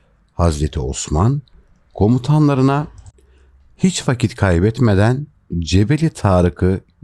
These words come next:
geçerek Endülüs'e girmeleri emrini verdi. Diğer taraftan Muaviye,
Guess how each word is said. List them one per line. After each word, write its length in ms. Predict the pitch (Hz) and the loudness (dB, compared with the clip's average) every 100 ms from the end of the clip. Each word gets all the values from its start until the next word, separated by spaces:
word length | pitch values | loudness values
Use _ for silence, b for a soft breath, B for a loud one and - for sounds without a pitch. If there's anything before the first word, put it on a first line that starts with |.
| 69 | -4
geçerek 680 | 76 - 110 98 98 - _ - | -4 -2 0 0 -2 -8 _ -4
Endülüs'e 560 | 101 113 87 76 - 73 | 0 2 0 -2 -4 -4
girmeleri 720 | 73 73 71 67 67 69 - _ 78 | -2 0 -2 -2 -4 -4 -8 _ -6
emrini 460 | 71 64 67 65 | -4 -4 -4 -4
verdi. 500 | 65 64 - 64 80 _ _ _ | -4 -6 -6 -10 -10 _ _ _
Diğer 300 | - 156 185 | 0 2 2
taraftan 640 | 143 135 113 - 104 95 69 - | 0 0 0 0 0 0 -2 -2
Muaviye, 840 | 90 110 98 90 78 76 107 156 | 0 2 4 2 2 2 2 0